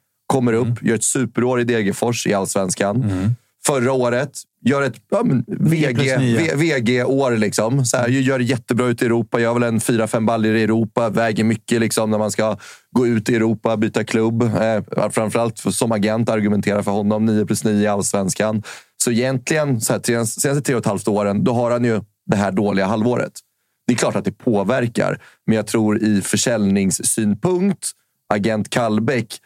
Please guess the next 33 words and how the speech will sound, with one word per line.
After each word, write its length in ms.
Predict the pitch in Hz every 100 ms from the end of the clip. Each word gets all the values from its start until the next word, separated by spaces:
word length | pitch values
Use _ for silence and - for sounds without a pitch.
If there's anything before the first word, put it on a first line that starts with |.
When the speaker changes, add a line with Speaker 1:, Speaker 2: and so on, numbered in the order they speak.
| _ _ -
Speaker 1:
det 80 |
finns 200 | 107 131
mycket 180 | 117 113
han 80 | -
kan 120 | 98
trycka 360 | 98 117 - 135
på 180 | 123 98
för 100 | -
att 100 | -
få 80 | 107
till 240 | 135 131
en 100 | 110
försäljning. 600 | 101 107 95 95 95 90 - _
Och 100 | -
då 180 | 101 110
är 20 | 107
det 40 |
ju 80 | 101
så 80 | 90
här, 120 | 113 - -
han 260 | - 95
är 40 | 95
ju 80 | 90
extremt 520 | - - 104 85 -
sugen, 480 | - 101 80 - 98
liksom, 220 | - -
på 200 | - -
Saudi 680 | - - 95 90 - - 95
och 120 | 98 87
allt 300 | - - -
runt 360 | 101 107 92
där 180 | - 120
omkring. 480 | 113 104 101 95 104